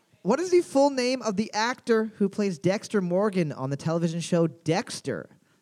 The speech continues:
What is the full name of the actor who plays Dexter Morgan on the television show Dexter?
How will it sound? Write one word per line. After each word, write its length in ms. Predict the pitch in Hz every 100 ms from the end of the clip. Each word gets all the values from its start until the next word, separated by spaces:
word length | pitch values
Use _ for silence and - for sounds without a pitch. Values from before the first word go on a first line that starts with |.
| _
What 100 | 135
is 80 | 139
the 80 |
full 280 | 156 - 214
name 280 | 208 214 214
of 140 | 175
the 160 | 160 165
actor 360 | 180 226 - 170
who 120 | 170
plays 300 | 170 165 139
Dexter 440 | - 190 - 175
Morgan 560 | 151 151 220 214 147 127 - _ _ _ _
on 120 | 135
the 60 | 131
television 480 | - 180 185 190 170
show 460 | - 180 180 185 - _ _ _ _ _ -
Dexter? 760 | 156 196 - - 147 113 110